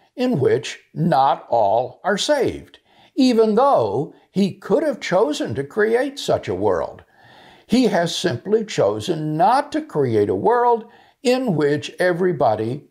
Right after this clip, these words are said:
is freely saved. This view gets you as close to Calvinism as the Calvinists could possibly go,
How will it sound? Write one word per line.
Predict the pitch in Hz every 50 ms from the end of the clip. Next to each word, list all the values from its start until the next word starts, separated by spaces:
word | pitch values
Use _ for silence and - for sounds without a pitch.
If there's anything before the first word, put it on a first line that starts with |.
| _
is | - 180 151 -
freely | - - - 123 110 92 87 92 95 104 117 117 - _ _
saved. | - - 240 233 220 175 - - 78 - - - _ _ _ _ _ _ _ _ _ - - - - - - - _ _ _ _ _ _ _ _
This | 170 220 294 311 294 -
view | - 196 175 123 107 110 113 113 120
gets | 123 214 233 254 254 247 - -
you | 208 196 202 202 196 202 196
as | - - 139 143 147 139 -
close | - _ - - - 165 196 202 208 220 240 254 277 285 269 277 -
to | - - 302
Calvinism | 277 - - 202 196 190 190 185 123 - - 98 101 120 - - 151 127
as | 139 147 - 165 151 147 143 143 -
the | - 160
Calvinists | 147 - 165 196 214 214 220 214 202 180 - -
could | - - 139 127 - _
possibly | - - - 175 208 247 277 285 277 - 214 - 147 117 101 92 98 101 107
go, | - 139 160 143 117 82 64 57 -